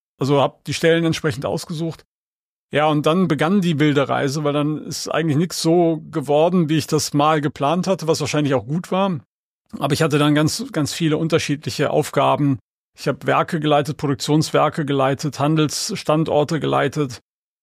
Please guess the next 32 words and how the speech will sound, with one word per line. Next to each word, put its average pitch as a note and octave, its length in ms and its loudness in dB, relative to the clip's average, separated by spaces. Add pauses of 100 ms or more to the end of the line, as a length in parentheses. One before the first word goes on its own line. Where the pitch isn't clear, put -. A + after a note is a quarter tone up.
zentrales D3 540 -2
Marketing D#3+ 800 2
international D3+ 960 0
in C#3+ 80 -2
Paris D3 500 -4
oder C#3+ 380 2
eben C#3+ 160 -2
auch C#3+ 100 -2
für - 140 -6
die C#3 80 -4
deutsche D3+ 340 0
Organisation D3 880 0
in C3+ 180 -2
Frankfurt E3 640 0
geleitet. C#3 600 -2 (260)
Bin E3 160 4
dann F3 160 4
aber D3+ 220 2
eben E3 220 2
auch D3+ 240 2
mit E3 200 2
einer E3+ 100 4
Affinität D#3+ 580 2
auch D#3+ 140 2
aus E3 140 0
meinem C#3+ 140 0
Studium, E3+ 280 -2
weil D3+ 60 4
ich C#3 100 -2
eigentlich C3 180 -2
Mechatroniker D#3+ 720 0
bin, E3 300 0